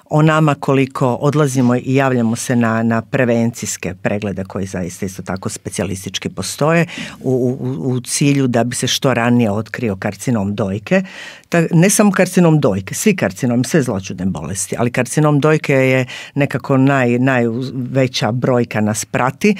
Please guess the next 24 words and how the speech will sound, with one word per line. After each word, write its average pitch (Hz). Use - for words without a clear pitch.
pa 151
onda 156
na 143
taj 147
način, 143
i 190
ovo 165
je 156
mjesec 143
ružičaste 131
vrpce, 175
pa 151
smo 139
ga 135
i 131
posvetili, 117
e, 104
zapravo 117
i 113
karcinomu 113
dojke. 92
Ali 147
je 139
činjenica 196